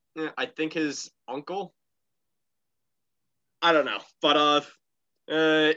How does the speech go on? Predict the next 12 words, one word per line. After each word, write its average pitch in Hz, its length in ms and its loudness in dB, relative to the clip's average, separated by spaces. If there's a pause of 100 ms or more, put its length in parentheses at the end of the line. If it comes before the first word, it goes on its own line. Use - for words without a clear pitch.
yeah. 135 340 2 (600)
Uh, 143 440 -2 (680)
uh, 160 220 -2
I 180 120 0
think 208 200 -8
this 214 200 0
off-, 180 240 -2 (260)
uh, 170 280 -2
I 156 80 -2
think 190 280 -6
now 151 240 -2
the, 147 400 -4